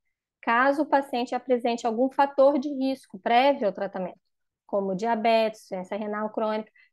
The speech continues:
senão não faz parte do protocolo solicitar exames de sangue no pré-tratamento. Outro fator que pode impactar a dosagem de Ethambutol são os antiácidos que contêm alumínio.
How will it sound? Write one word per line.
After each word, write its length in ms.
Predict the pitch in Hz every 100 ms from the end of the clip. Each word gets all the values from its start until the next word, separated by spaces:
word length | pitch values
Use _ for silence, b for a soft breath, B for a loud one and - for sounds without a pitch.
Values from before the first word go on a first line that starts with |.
| _
senão 300 | 214 226 240
não 280 | 233 240 254 -
faz 280 | 269 254 269
parte 300 | - 233 226
do 80 | 220
protocolo 760 | 220 226 240 240 214 220 254 262 _
solicitar 600 | - 240 - 226 220 220 _ _
exames 520 | 226 214 214 214 220 220 -
de 440 | 202 202 208 226 -
sangue 540 | 277 233 202 226 226 _ _ _ -
no 200 | 220 220
pré-tratamento. 800 | 220 214 208 214 208 226 214 - _ _ _ _ _ _ _ _ _ _ _ _ _ _ b b b _ _
Outro 340 | 247 339 339
fator 460 | - 196 - 220 214
que 100 | 185
pode 420 | - 233 269 311
impactar 480 | 302 240 - 208 202
a 40 |
dosagem 460 | 196 196 196 196 226
de 60 |
Ethambutol 680 | 185 185 185 - 202 185 185 _ _ _
são 160 | 240
os 120 | 233 220
antiácidos 640 | 240 240 254 226 240 233
que 140 | - 240
contêm 400 | 247 240 254 -
alumínio. 680 | 240 247 277 277 214 196 196